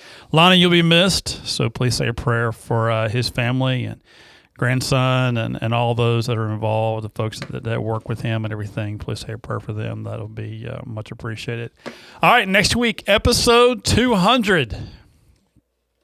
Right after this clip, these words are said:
Can't believe we've been doing this for two hundred weeks. Two hundred, uh,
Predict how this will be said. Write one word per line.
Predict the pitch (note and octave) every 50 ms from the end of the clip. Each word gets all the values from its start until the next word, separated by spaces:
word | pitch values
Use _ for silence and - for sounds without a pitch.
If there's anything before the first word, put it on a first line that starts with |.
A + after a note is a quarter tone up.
| _ _ _ -
Can't | - A#2+ A#2+
believe | B2 B2+ B2+
we've | A#2+ A#2+
been | B2 A#2+
doing | B2+ B2 B2+
this | A#2+
for | - - B2 -
two | - C3+ B2+
hundred | A#2 C3 B2+ B2 B2
weeks. | B2+ A#2+ A2+ - - -
Two | - - C#3+ D3 D#3+
hundred, | F3 F3+ F3 E3 F3
uh, | D#3+ C#3+ C#3+ C#3+ C#3